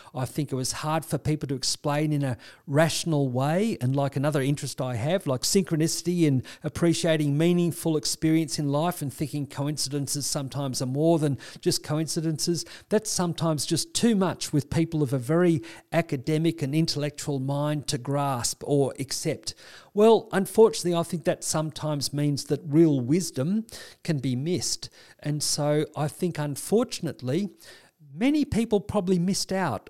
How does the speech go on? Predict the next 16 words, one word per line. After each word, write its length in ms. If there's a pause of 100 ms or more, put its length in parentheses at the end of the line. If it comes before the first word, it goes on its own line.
on 120
having 280
the 120
opportunity 680
of 120
having 320 (100)
E 160
M 80
D 180
R 180
as 120
an 60
available 500
technique 560
to 120
them 200